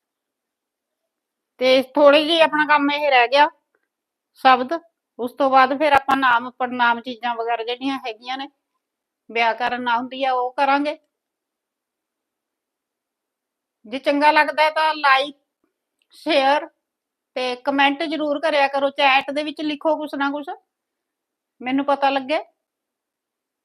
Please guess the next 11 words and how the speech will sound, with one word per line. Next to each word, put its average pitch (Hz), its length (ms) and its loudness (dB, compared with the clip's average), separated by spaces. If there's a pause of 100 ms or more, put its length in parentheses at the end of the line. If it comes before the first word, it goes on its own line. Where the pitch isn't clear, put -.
(880)
ਵੀ 247 60 -12
ਤੁਹਾਨੂੰ 277 500 0
ਚੰਗਾ 247 300 -4
ਲੱਗਦਾ 262 420 -4 (520)
ਤੇ 233 260 -2
ਤੁਹਾਨੂੰ 269 340 -2
ਸਮਝ 262 360 -2
ਲੱਗਦੀ 262 440 -4
ਹੈ 262 80 -6
ਜੋ 247 300 -6
ਵੀ 254 260 -20